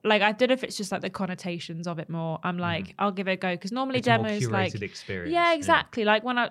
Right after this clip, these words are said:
Speaker 1: recently, having played the Pikmin demo, like, that was, like, an hour and a half of, like, story that I then won't have to play again when I actually play the game 'cause it'll carry over. Whereas an open beta,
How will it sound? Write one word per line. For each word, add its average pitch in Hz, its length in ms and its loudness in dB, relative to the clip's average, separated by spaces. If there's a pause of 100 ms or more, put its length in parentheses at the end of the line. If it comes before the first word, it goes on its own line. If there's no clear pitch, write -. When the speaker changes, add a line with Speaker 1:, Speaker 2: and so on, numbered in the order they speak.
Speaker 1:
recently, 240 360 -2
having 208 220 0
played 208 160 2
the 196 80 -2
Pikmin 202 480 -4
demo, 165 440 -4 (280)
like, 220 140 4
that 277 100 6
was, 285 140 2
like, 277 80 0
an 226 120 -8
hour 247 140 2
and 233 100 4
a 226 40 0
half 202 320 0
of, 175 100 -8
like, 175 240 -2 (100)
story 170 720 -2
that - 220 -2 (160)
I 190 220 6
then 190 160 2
won't 190 180 0
have 185 140 -6
to - 80 -18
play 185 160 -2
again 180 240 -4
when 165 100 -6
I 165 40 -4
actually 175 320 -6
play 175 140 -6
the 165 100 -6
game 170 240 -4
'cause 175 120 -8
it'll 147 100 -6
carry 170 300 -6
over. 180 400 -4 (380)
Whereas 202 260 6
an 208 60 -4
open 214 320 2
beta, 190 500 0